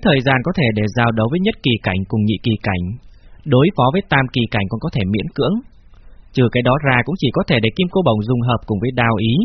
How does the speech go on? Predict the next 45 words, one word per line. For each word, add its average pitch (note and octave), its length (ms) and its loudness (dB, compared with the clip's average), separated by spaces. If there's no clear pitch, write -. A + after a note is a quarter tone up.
chính F3 220 2
mình F#3+ 180 4
còn C3 180 2
lại B2+ 120 0
một B2+ 180 0
nửa G#2 180 0
nguyên B2 180 0
lực, A#2+ 200 0
nếu D3+ 220 4
để E3+ 160 2
cho A#2+ 120 0
đao A#2 200 2
ý G#2+ 180 -2
hấp G#3 160 -6
thụ E3+ 240 0
thêm F3+ 160 0
một A#2+ 160 0
chút G3 200 -2
tinh A#2+ 240 2
huyết, G#3+ 160 2
hẳn C#3+ 180 0
là F3 180 4
còn D3 140 0
có - 120 -2
thể F3+ 60 2
phát G3+ 140 2
ra B2+ 240 4
một A2 120 0
kích A3 180 0
mạnh C3+ 220 -2
bằng G#2+ 140 0
một G#2 160 -2
kích D#3 160 -2
trước F3+ 180 -2
đó A#2+ 380 0
đã B2 160 -2
chặt A#2 240 0
đứt - 160 0
đi A#2+ 200 2
sinh A2 180 0
mệnh A2+ 180 -2
thụ. B2+ 240 -2
Tình C#3 160 6
huống A#2 120 2
rất G3 160 0